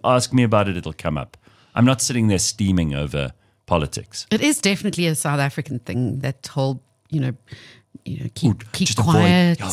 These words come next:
Speaker 1: avoid
Speaker 2: and
Speaker 1: an ar-, the last thing you
Speaker 2: don't
Speaker 1: want is an
Speaker 2: complain.
Speaker 1: argument. Yeah, yeah, yeah. Don't let anyone get upset. That's the worst thing that could possibly
Speaker 2: It's
Speaker 1: happen.
Speaker 2: the same, and I, I'm trying to remember now. South Africans have a, have difficulty in seeing the difference between, um, is it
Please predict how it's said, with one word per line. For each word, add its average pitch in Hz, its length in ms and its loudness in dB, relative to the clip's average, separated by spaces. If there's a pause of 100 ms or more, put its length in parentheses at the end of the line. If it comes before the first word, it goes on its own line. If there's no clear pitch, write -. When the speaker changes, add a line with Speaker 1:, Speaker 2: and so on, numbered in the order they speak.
(140)
Speaker 1:
avoid 120 200 2
Speaker 2:
and 120 100 6
Speaker 1:
an - 20 -
ar-, 107 220 0
the 117 140 6
last 139 400 2
thing 139 140 0
you 127 80 8
Speaker 2:
don't 160 100 6
Speaker 1:
want 170 100 6
is - 80 2
an 185 140 2
Speaker 2:
complain. 165 600 4
Speaker 1:
argument. 165 220 2
Yeah, 160 80 -6
yeah, 165 60 -6
yeah. 71 120 -8 (480)
Don't 120 120 0
let 117 160 4
anyone 110 320 2
get 92 160 -2
upset. - 640 -4 (320)
That's 78 180 -8
the 78 100 -4
worst 107 300 2
thing 82 120 -2
that 71 140 -4
could - 140 -8
possibly - 420 -4
Speaker 2:
It's - 80 -2
Speaker 1:
happen. 67 120 -2
Speaker 2:
the - 60 -4
same, 220 320 2
and 190 380 0 (100)
I, 185 80 -2 (180)
I'm 147 80 -2
trying 196 240 0
to 175 100 -2
remember 165 280 4
now. 143 400 2 (180)
South 156 220 -2
Africans 160 380 -2
have 151 140 -2
a, 143 80 -4 (300)
have 156 300 -8 (440)
difficulty 170 540 0
in 147 240 2
seeing 175 260 2
the 151 60 4
difference 156 340 0
between, 135 560 2
um, 123 400 -2 (420)
is 151 120 -2
it 151 100 -2